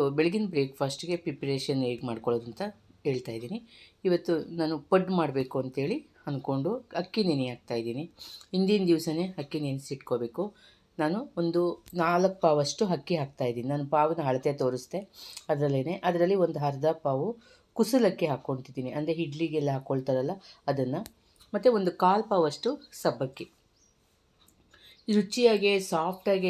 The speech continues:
ಚೆನ್ನಾಗಿ ಬರಬೇಕು ಅಂತಂದರೆ ಈ ಮೆಥಡಲ್ಲಿ ನೀವು ನೆನೆ ಹಾಕಿ, ಖಂಡಿತ ತುಂಬ ಚೆನ್ನಾಗಿ ಬರುತ್ತೆ. ನಾನು ಏನು ಮಾಡಿದ್ದೀನಿ, ಸ್ವಲ್ಪ ಕುಸಲಕ್ಕಿ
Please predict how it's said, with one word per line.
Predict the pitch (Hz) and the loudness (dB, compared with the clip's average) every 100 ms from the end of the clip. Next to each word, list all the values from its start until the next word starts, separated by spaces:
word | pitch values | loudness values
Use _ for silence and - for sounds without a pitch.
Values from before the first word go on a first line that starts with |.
| 180 | 0
ಚೆನ್ನಾಗಿ | 175 165 185 175 | 0 0 0 0
ಬರಬೇಕು | 156 147 165 165 147 | 0 2 2 2 -4
ಅಂತಂದರೆ | 139 139 131 156 147 135 - - _ 185 | -4 -4 -4 -2 -2 -4 -8 -20 _ -2
ಈ | 202 190 | 0 2
ಮೆಥಡಲ್ಲಿ | 180 185 180 170 175 170 | 0 2 6 6 4 0
ನೀವು | 156 | 0
ನೆನೆ | 147 139 151 | -2 -2 -2
ಹಾಕಿ, | 143 - 143 139 - | -4 -4 -8 -6 -4
ಖಂಡಿತ | 147 165 170 165 170 165 - | -2 0 0 0 -4 -4 -8
ತುಂಬ | 151 156 175 170 | -8 -2 -2 -2
ಚೆನ್ನಾಗಿ | 143 135 120 | -6 -6 -6
ಬರುತ್ತೆ. | 117 127 - 135 - - _ - | -8 -10 -14 -18 -18 -20 _ -6
ನಾನು | 165 160 151 151 - | -2 -2 -2 -4 -2
ಏನು | 170 | 0
ಮಾಡಿದ್ದೀನಿ, | 180 165 160 175 | 0 0 -2 -2
ಸ್ವಲ್ಪ | 202 233 233 233 | 0 -2 0 0
ಕುಸಲಕ್ಕಿ | 196 185 180 156 147 | 0 0 0 0 -2